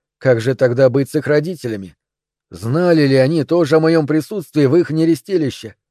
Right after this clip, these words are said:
С внезапным ужасом я понял, что так и есть. Они выражали свой протест — в неистовых трелях демонической ярости.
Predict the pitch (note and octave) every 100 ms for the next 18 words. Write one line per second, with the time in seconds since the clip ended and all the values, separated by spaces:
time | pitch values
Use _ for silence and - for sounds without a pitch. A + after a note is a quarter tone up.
0 | _ _ _ _ _ A#2+ C3+ A#2+ C3 -
1 | B2+ D#3 D3 D3 D#3+ - _ _ - C3
2 | B2+ E3 D3+ C#3 D3 B2+ D#3 C#3+ D3+ D3
3 | C#3+ G#2 - _ _ _ _ - G#2+ B2+
4 | A2+ B2+ B2 - D#3 D3 C#3 - C#3+ -
5 | B2 A2+ E3+ D#3+ _ _ _ - A2+ D3+
6 | E3+ - D3 C3+ - A#2+ D#3+ E3+ - C3+
7 | C#3 C#3 E3 F3+ E3+ - E3+ D#3+ F#3 D#3+
8 | B2 - G#2+